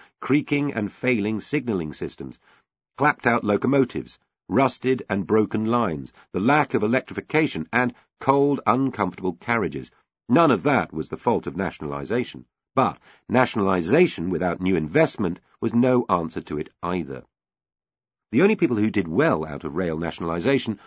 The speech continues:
were the original shareholders of the railway companies, who were, to their surprise, rather well compensated. In the forties, coal and steel stirred up more emotion even than transport. Coal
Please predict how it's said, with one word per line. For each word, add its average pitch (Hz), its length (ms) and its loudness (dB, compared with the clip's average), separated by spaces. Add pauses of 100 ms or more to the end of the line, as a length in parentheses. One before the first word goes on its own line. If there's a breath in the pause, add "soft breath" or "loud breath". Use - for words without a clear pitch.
(220 loud breath)
were 135 160 4
the 151 120 4
original 139 360 2
shareholders 92 760 -2
of 101 80 -2
the 117 80 2
railway 95 420 2
companies, 107 460 -2
who 101 100 -2
were, 101 380 2 (320 loud breath)
to 80 80 -4
their 76 100 -2
surprise, 120 560 2 (460)
rather 78 340 -4
well 76 260 -6
compensated. 87 760 -6 (1700)
In 95 80 0
the 87 80 -2
forties, 147 400 0 (340 soft breath)
coal 175 320 4
and 170 140 -2
steel 87 440 0
stirred 107 340 0
up 104 120 -2
more 143 360 0
emotion 101 580 0
even 113 360 2
than 101 140 0
transport. 76 600 -6 (560)
Coal 131 280 4